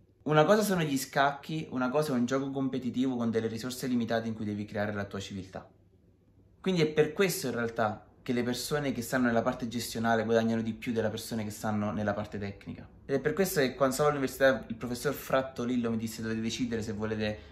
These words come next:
chiudervi sempre di più in un laboratorio o se volete fare qualcosa di gestionale". Perché andare deep in una skill,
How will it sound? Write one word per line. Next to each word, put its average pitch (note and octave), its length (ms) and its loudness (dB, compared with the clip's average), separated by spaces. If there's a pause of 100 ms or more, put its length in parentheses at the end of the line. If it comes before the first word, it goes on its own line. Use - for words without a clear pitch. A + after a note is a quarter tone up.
(120)
chiudervi B2+ 440 0
sempre B2 280 0
di A#2 100 -2
più A#2+ 140 -6
in A#2 80 0
un A2+ 40 0
laboratorio G#2+ 760 2 (180)
o - 80 -8
se A#2 140 -4
volete A2 380 0
fare G#2 200 0
qualcosa G#2 400 -4
di G2+ 340 -6
gestionale". F#2 720 -8 (600)
Perché - 260 4
andare D#3+ 380 8
deep E3 260 0 (360)
in B2 120 0
una C#3+ 160 4
skill, B2 500 -2